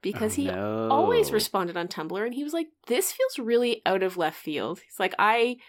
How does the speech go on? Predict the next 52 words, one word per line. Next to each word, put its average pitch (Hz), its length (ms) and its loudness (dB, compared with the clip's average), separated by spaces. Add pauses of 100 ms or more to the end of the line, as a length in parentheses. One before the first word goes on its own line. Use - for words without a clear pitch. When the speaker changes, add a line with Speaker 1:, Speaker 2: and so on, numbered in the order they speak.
(400)
Speaker 1:
don't 240 240 2
know 339 80 4
where 320 160 2
this 277 160 -6
is 262 100 -6
coming 185 320 -2
from. 180 800 -2
Speaker 2:
Mm-hmm. 135 380 -4
Speaker 1:
There's 180 180 0
kind 214 240 2
of 208 80 2
a, 202 80 2
like, 165 460 0
"If 190 100 -10
there's 175 160 -2
something 214 260 -2
in 226 60 -4
my 190 120 0
books 175 200 -2
that 175 100 -4
has 160 140 -6
upset 160 320 -2
you, 185 220 2
I'd - 100 -6
love 151 400 2
for - 140 -10
you 147 120 -6
to - 60 -20
tell 147 320 -2
me, 147 240 -6
like, 117 160 0
Speaker 2:
Right. 101 300 2
Speaker 1:
what?" 226 580 4 (380)
But, 170 180 2
Speaker 2:
I 170 140 4
mean, 160 80 4
Speaker 1:
like, 160 80 2
Speaker 2:
it's 202 80 -2
not 202 160 4
every 131 160 2
day 110 160 4
you 107 100 4
get 87 140 0
accused 101 480 -4
of 82 80 -8
pedophilia, 80 680 -4
so, 78 200 -4
or 76 60 -2
Speaker 1:
No. 135 760 -2
Speaker 2:
voyeurism, 90 640 0
so, 87 240 0 (640)
yeah, 147 280 2